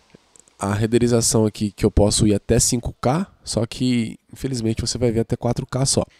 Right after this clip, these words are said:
Mas não, não precisa se esquentar quanto a isso, porque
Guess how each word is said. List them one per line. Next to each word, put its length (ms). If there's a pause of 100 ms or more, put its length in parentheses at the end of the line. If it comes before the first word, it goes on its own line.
(140)
Mas 300
não, 80
não 520
precisa 260
se 120
esquentar 460 (500)
quanto 300
a 60
isso, 240
porque 560